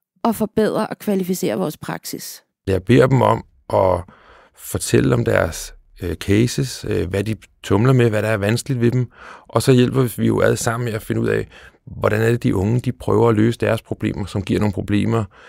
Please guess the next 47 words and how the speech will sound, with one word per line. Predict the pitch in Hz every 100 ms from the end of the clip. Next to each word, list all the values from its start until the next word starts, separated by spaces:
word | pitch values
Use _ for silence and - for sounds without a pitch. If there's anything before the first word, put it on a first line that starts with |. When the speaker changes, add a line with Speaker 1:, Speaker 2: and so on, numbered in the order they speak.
| -
Speaker 2:
i | - 92
deres | 90 98 113
liv, | 123 -
som | - 104
gør, | -
at | 87 -
det |
ikke, | 95 98
de | 92 98
ikke | 98
lykkes. | 98 110 127 - - - - - -
Men | 104 107
jo |
lige | 110 139
så | 151
høj | 127 117
grad, | 113 98 110 113 - _ -
øh, | 101
fokuserer | 92 101 95 104 95
på | - 98 - - _ - -
de | 104
voksne, | 104 113 - 131 123 _
altså | - -
pædagogernes, | - 95 92 120 135 131 110 - - - - - - -
øh, | 98 95
problemløsningsstrategier. | 90 104 117 107 104 - 101 - 92 92 92
Hvad | 92 110
er | 110
det, | 120 -
de | 147
gør | 127 95
for | - 87
at |
løse | 98 95 101 101 104 -
det | 113
problem, | 107 107
de | 101 147
står | 143 - 90
med | 87 85
i | -
deres | 95 113 131
afmagt? | 87 82 80 73 - _ - - - - -
Og | - 101 98
der | 101
sker | - 139
det | 135
forunderlige | 131 120 131 139 117 101